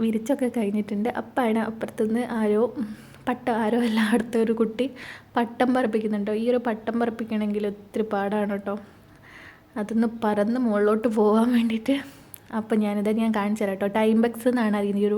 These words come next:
ഫ്ല-, ഏഹ്, വെബ്സൈറ്റിൻ്റെ പേര്. ചിലർക്കൊക്കെങ്കിലും അറിയായിരിക്കും. ഇതിനെപ്പറ്റി നിങ്ങൾക്ക് ഡീറ്റെയിൽസ് ആയിട്ട് അറിയണമെന്നുണ്ടെങ്കിൽ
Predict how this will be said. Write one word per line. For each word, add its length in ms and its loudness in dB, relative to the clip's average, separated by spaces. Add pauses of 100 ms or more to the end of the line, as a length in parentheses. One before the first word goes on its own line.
(100)
ഫ്ല-, 240 -2
ഏഹ്, 160 0 (120)
വെബ്സൈറ്റിൻ്റെ 640 0
പേര്. 240 -2 (460)
ചിലർക്കൊക്കെങ്കിലും 760 0
അറിയായിരിക്കും. 600 2 (340)
ഇതിനെപ്പറ്റി 420 0
നിങ്ങൾക്ക് 280 0
ഡീറ്റെയിൽസ് 520 2
ആയിട്ട് 220 4
അറിയണമെന്നുണ്ടെങ്കിൽ 760 2